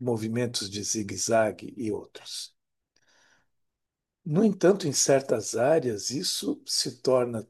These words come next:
tão surpreendente que alguns estranham. Por exemplo, na fotografia. Considerem,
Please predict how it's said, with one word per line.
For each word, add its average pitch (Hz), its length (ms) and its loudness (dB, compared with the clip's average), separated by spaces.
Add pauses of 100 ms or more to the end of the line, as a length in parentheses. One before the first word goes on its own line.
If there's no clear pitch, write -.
tão 185 200 2
surpreendente 117 920 -2
que - 100 -4
alguns 131 720 -2 (680)
estranham. 143 720 0 (1800)
Por 135 160 6
exemplo, 104 400 0
na 123 100 2
fotografia. 120 1000 -2 (1900)
Considerem, 151 800 4